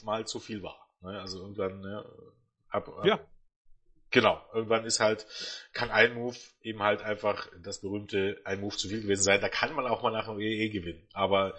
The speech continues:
Speaker 1: wenn man nur nach dem <laughs> E E quasi gewinnt, ist es halt einfach ein bisschen absoluter Bullshit.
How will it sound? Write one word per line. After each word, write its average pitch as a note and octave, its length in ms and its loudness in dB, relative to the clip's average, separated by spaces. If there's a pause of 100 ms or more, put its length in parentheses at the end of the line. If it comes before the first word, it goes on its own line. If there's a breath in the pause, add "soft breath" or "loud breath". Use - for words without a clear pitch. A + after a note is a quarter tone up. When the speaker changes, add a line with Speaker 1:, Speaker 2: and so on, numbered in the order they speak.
(420 loud breath)
Speaker 1:
wenn G#2 360 4
man B3+ 140 2
nur A3+ 160 6
nach F3+ 140 6
dem A#2 140 -4
<laughs> - 0 -
E A2 40 -2
E B2+ 340 -2
quasi A2+ 300 -10
gewinnt, - 320 4
ist - 140 -12
es - 80 -10
halt F3+ 180 -16
einfach - 200 -20
ein - 120 -20
bisschen - 220 -18 (280)
absoluter E2+ 380 -20
Bullshit. - 320 -20